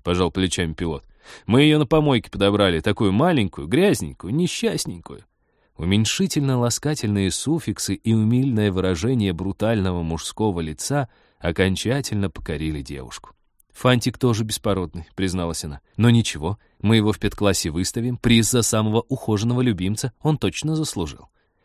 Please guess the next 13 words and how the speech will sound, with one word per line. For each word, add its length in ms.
Теодор 320
снова 440
рассыпался 680
в 80
комплиментах 680
коту 440
и 100
его 200
хозяйке, 680
в 120
конце 340
предложив: 680
"Может, 400